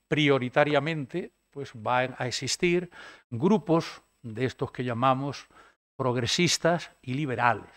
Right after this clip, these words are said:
aparte de noventa y ocho entre sacerdotes y obispos, sacerdotes y obispos que van también a contribuir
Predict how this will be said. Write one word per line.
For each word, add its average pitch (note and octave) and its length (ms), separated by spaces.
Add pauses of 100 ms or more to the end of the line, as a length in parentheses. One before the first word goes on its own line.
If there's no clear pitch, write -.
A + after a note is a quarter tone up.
(220)
aparte F#3+ 600 (280)
de C3 220
noventa B2 400
y C#3 140
ocho E3+ 320
entre D3 260
sacerdotes C3 1040 (720)
y G2+ 120
obispos, - 680 (400)
sacerdotes A#2 680
y A2+ 40
obispos B2+ 440
que - 120
van G#2+ 160
también C3 340
a D3 80
contribuir A2+ 640